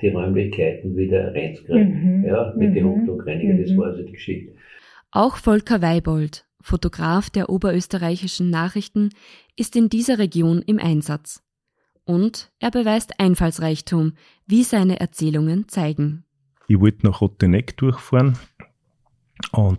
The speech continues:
Speaker 4: da ist kurz nach der Marz-der-Eder-Kreuzung, war die Rodel auf der B hundertsiebenundzwanzig.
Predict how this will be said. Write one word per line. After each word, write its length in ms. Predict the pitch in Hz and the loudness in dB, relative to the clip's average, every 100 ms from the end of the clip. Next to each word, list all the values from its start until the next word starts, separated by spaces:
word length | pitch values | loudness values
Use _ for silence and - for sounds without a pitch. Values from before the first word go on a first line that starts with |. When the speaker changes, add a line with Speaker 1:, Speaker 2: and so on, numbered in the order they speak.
| - | -2
Speaker 4:
da 100 | 107 | -2
ist 200 | 95 - | -2 -2
kurz 260 | - 104 117 | -4 -2 -2
nach 160 | 107 | -2
der 120 | - | 0
Marz-der-Eder-Kreuzung, 1200 | 98 95 - 82 90 117 - 95 - - 101 110 | 0 -2 -4 -2 0 0 0 -4 -6 -4 0 0
war 100 | 98 | 0
die 80 | 92 | 0
Rodel 420 | 92 104 104 113 - - _ - | 0 0 0 -2 -4 -12 _ -10
auf 180 | - 95 | -6 -4
der 120 | - | -4
B 180 | 104 101 | -2 0
hundertsiebenundzwanzig. 960 | 101 98 90 117 123 123 120 113 - | 0 0 0 0 0 0 -4 -6 -6